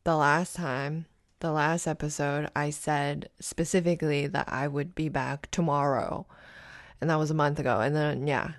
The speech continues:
so I kind of did a dad going to the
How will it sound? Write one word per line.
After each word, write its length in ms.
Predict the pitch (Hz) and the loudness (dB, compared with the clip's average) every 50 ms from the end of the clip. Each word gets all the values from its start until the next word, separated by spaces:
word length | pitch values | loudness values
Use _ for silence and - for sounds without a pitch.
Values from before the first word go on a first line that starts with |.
| - - - | -14 -16 -10
so 340 | - - 156 107 95 - - - - - - - - - - - - - - - - - - - - - | -4 -2 0 0 0 -2 -6 -10 -14 -16 -16 -16 -16 -16 -16 -16 -18 -18 -18 -18 -18 -20 -20 -18 -10 -6
I 80 | - 180 | -4 -2
kind 300 | - 196 196 185 175 170 | 2 4 4 6 6 6
of 120 | 170 165 | 4 4
did 440 | - 175 170 165 160 165 151 165 - - | 6 8 8 10 8 6 4 2 0 0
a 680 | - 165 165 160 156 151 151 143 139 139 151 160 160 156 - - - - - - - - - - - - - - - - - - - | 2 2 4 4 4 4 2 2 0 0 -2 -4 -4 -8 -12 -16 -18 -20 -20 -20 -20 -20 -20 -20 -20 -20 -20 -20 -20 -20 -14 -2 2
dad 420 | 180 165 151 156 160 165 156 156 | 4 6 8 8 6 6 4 4
going 420 | - 160 151 156 156 156 156 160 151 | 2 4 4 4 4 2 0 0 -2
to 340 | - - 170 151 156 151 | -2 0 0 2 2 0
the 500 | 143 143 147 143 139 139 139 139 123 - | 0 0 0 2 0 0 0 -2 -4 -4